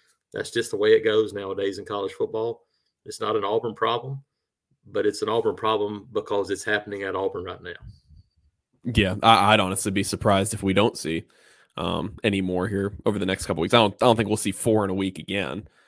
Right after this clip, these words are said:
Speaker 2: Um, I think that was the, the results of having a bye week, a little bit more time to make a decision and, and talk over with your coaches. But yeah, I would definitely expect to see some more here before the end of the season. Um, we mentioned it earlier, speaking of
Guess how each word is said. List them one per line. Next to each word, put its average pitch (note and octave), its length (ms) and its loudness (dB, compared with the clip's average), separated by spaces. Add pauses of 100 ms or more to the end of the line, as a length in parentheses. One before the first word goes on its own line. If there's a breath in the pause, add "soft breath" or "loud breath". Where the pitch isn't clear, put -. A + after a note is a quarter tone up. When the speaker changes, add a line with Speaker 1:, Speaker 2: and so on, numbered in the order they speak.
(280 soft breath)
Speaker 2:
Um, C#2 220 -8
I F#2+ 60 -8
think - 180 -4
that F2+ 140 0
was F2 140 -4
the, F2 340 -8
the A#2+ 140 0
results G2+ 400 0
of - 80 -8
having G2+ 260 0
a F#2+ 40 -4
bye G2 260 2
week, F#2+ 240 0
a G2 40 0
little G2 140 0
bit G2+ 120 -4
more F#2 140 -2
time G2 320 -2
to G2 160 0 (480 soft breath)
make G#2 180 6
a F#2 40 0
decision F#2+ 600 0
and, F#2+ 360 -8
and G2 120 -8
talk G2 240 4
over F#2+ 160 2
with F2+ 200 -4
your - 60 -10
coaches. G2 400 -2
But - 240 -4 (720)
yeah, G2+ 140 -8
I - 20 -8
would F2 120 -10
definitely F#2 300 -6
expect - 300 -4
to G#2 60 -12
see F#2+ 260 -2 (300 soft breath)
some - 180 -2
more G2+ 160 2
here G2+ 120 2
before G2+ 260 0
the F#2+ 160 -2
end G2 100 -4
of F2+ 60 -4
the G2 60 -8
season. F2+ 580 -4
Um, F#2+ 220 -4
we G2+ 100 -2
mentioned A#2 320 0
it G2+ 80 0
earlier, G2+ 500 2 (400)
speaking A2 400 2
of F#2+ 240 -4